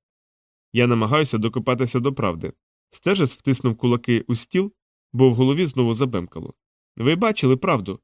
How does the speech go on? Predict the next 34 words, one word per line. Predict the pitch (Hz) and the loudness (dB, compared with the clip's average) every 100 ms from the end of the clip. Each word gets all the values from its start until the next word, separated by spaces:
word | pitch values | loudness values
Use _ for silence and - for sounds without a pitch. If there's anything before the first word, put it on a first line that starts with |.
| _ _ | _ _
Та | 156 | -4
тварюка | - 180 196 185 | 0 0 0 -2
вбила | 156 170 165 | 0 2 0
Саймона, | - 180 131 107 104 | 0 0 0 0 -2
і | 151 | -2
вона | 151 170 202 | 0 0 0
ж | |
убила | 160 143 131 | 2 4 2
отого | 143 160 165 | 2 0 0
бомжа. | 185 156 110 104 - _ _ _ - | 0 -2 -2 -2 -6 _ _ _ -4
У | |
нас | 151 175 175 | 0 0 -2
є | |
свідки». | 180 180 127 - 87 - _ _ _ | -4 -2 -2 -4 -12 -12 _ _ _
«Це | - 117 | -2 2
не | 120 | 4
може | 135 131 110 | 4 4 2
бути», | 107 135 147 98 - _ _ _ | 2 2 2 -2 -6 _ _ _
не | 123 | 0
встиг | 127 135 117 | 0 2 0
Стержес | 127 113 117 | 0 0 0
збагнути, | 110 117 117 113 | 0 0 0 -2
що | 113 123 | -2 0
робить, | 156 139 98 _ _ - | 0 -2 -6 _ _ -4
як | 120 | -2
схопив | - 123 135 120 | -2 -2 0 2
Окса | 131 123 120 | 0 0 -2
за | 117 | -2
сорочку | 117 131 165 - 110 | -2 0 0 0 -4
і | |
штовхнув | 107 131 127 117 | 0 0 0 -2
до | 107 | -4
стіни. | 110 - 98 85 - _ _ _ | -6 -6 -8 -8 -16 _ _ _
«Скажи | - - 127 110 117 101 | -10 2 2 4 2 0